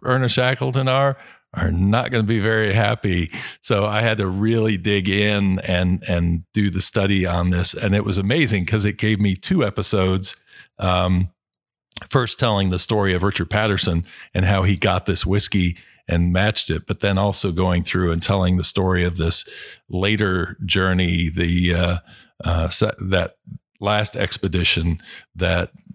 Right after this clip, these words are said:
um, ended up being such a, a crazy adventure.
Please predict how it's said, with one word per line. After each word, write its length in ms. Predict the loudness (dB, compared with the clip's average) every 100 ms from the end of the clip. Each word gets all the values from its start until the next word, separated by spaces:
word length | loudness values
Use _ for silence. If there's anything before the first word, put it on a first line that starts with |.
| -8
um, 440 | -4 -2 -2 -4 -6
ended 240 | -2 0 0
up 180 | -2 -2
being 240 | 0 0
such 240 | -2 -2
a, 180 | -2 -4 -4
a 120 | -6
crazy 840 | -6 -4 0 0 2 2 0 -2 -8 _ _ _ _
adventure. 720 | -4 -2 0 0 0 -2 -8